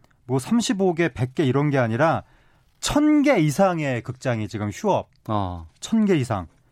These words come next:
Speaker 1: 이만 육천 명 이상의 직원이 휴직 또는 해고.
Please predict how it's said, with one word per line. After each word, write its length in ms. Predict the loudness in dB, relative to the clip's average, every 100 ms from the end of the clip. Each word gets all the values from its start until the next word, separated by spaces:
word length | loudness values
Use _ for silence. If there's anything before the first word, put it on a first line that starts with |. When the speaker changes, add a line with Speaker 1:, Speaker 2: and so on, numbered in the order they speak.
| _ _ -2
Speaker 1:
이만 440 | 2 4 4 2
육천 420 | -2 -2 0 2
명 240 | 2 2 0
이상의 440 | 0 2 2 0
직원이 540 | -2 -2 2 2 0 -4 _ -8
휴직 400 | -6 -2 -4 -6 _
또는 300 | 0 2 0 -4
해고. 480 | -6 -8 -6 -8